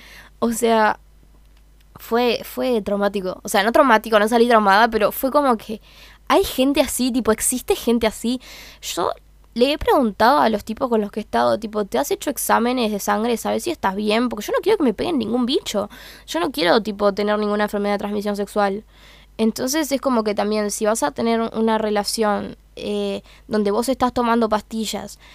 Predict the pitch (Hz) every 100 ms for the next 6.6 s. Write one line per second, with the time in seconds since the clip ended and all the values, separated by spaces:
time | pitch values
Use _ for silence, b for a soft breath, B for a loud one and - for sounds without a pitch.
0 | B B 226 208 202 226 226 226 214 -
1 | 214 208 220 220 220 220 220 - 226 214
2 | 202 214 247 - - 214 202 185 - _
3 | _ - 220 220 233 254 285 415 233 220
4 | 214 214 - 190 190 202 269 247 208 196
5 | 208 202 208 B B B B _ - 220
6 | 277 - 262 220 208 202